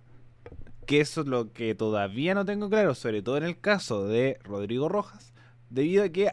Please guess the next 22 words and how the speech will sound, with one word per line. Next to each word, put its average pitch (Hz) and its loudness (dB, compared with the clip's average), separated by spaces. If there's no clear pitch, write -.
al 139 2
renunciar 143 0
no 139 0
van 180 6
a 170 0
quedar 147 2
ciento 190 -4
cincuenta 156 -4
y 131 0
cuatro, - 4
se - 2
va 170 6
a - 8
reemplazar, 156 -2
va 127 4
a 127 2
tener 127 2
un 262 0
convencional 190 -2
constituyente 143 -4
más. 95 -10
Ahora, 143 2